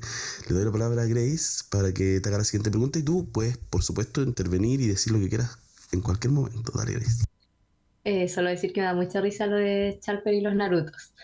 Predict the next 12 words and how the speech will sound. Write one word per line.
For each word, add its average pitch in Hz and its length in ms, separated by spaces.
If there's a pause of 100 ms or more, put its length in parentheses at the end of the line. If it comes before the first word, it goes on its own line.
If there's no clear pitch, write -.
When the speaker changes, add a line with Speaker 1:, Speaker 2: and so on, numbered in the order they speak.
(120)
Speaker 2:
Eh, 190 320 (300)
<laughs> 254 720
cuando 247 520
lo 214 100
escuché 214 600 (440)
la 220 100
primera 208 380
vez 220 80
igual 196 220
me 202 120
dio 190 520
risa. 156 380